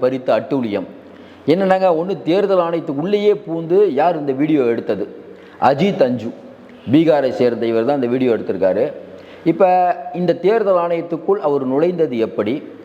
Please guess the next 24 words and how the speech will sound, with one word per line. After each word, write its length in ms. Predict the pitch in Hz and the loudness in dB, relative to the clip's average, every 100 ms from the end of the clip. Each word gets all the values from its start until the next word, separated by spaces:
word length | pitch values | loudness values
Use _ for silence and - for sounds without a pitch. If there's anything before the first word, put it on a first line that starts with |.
| - - - - | -20 -20 -12 -2
இந்த 240 | 160 170 | 0 0
வீடியோக்கள் 580 | 160 208 202 170 151 131 | 0 0 2 0 -2 -2
எப்படி 320 | 139 151 160 | -2 -2 -2
வர-, 240 | 123 117 | 0 -2
வரப்பட்டது? 680 | 123 117 - 107 95 95 131 - - - - - | -2 -2 -2 -6 -6 -6 -6 -8 -20 -20 -20 -10
இந்த 180 | 143 160 | -2 0
வீடியோக்கள் 540 | 165 208 220 196 175 147 | 2 2 4 2 0 -2
வந்த 320 | 127 165 170 | -2 0 -2
உடனே 380 | 135 135 147 190 180 - - | 0 -4 -4 -6 -6 -12 -6
அன்னைக்கு 460 | 131 175 180 151 | -2 0 -2 0
நடந்தது, 760 | 135 131 165 156 139 160 220 - | 2 2 0 0 0 0 -2 -2
நாங்க 420 | 127 135 139 160 | 0 0 0 0
இறந்தவர்களை 1120 | 180 131 151 185 202 196 160 151 135 139 - - 135 | 0 2 2 2 2 0 2 0 0 0 -2 -6 -4
நீக்கக்கூடிய 580 | 214 - 180 151 135 123 | -2 0 -2 -2 0 0
பணியில் 420 | 95 127 147 135 | 0 -2 -2 -2
ஈடுபட்டிருந்தோம் 840 | 139 131 120 113 107 107 107 87 - | -2 -2 -2 0 0 0 0 0 -4
அப்படின்னு 340 | 101 104 156 | -4 -2 -2
தேர்தல் 320 | - 143 135 | 2 2 2
ஆணையம் 320 | 117 110 120 120 | 0 0 -4 -2
அவசர 340 | 113 131 127 | -2 -2 0
அவசரமா 380 | 123 120 120 123 | 0 0 0 0
ஒரு 120 | 110 | 0
விளக்கம் 360 | 107 120 123 95 | 0 0 -2 -4
கொடுக்குது. 380 | 95 90 110 | -4 -2 -2